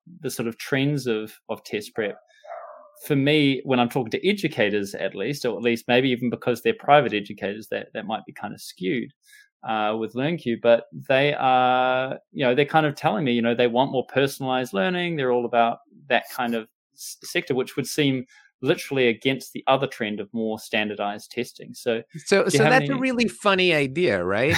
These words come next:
Speaker 1: <laughs> Yeah.
Speaker 2: Imagine you wanted to be a language teacher,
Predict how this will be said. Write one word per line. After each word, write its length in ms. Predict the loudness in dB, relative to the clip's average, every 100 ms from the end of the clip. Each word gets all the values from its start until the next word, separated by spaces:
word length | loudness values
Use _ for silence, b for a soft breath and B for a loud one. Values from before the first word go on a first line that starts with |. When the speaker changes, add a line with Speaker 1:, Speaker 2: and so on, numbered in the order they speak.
| -2
Speaker 1:
<laughs> 140 | -4 -6
Yeah. 260 | -6 -2 0
Speaker 2:
Imagine 580 | 2 4 2 2 -2 0
you 200 | 0 0
wanted 420 | 2 2 2 0
to 80 | -2
be 120 | -2 0
a 80 |
language 520 | 2 4 2 0 -6 -8
teacher, 420 | -12 -12 -14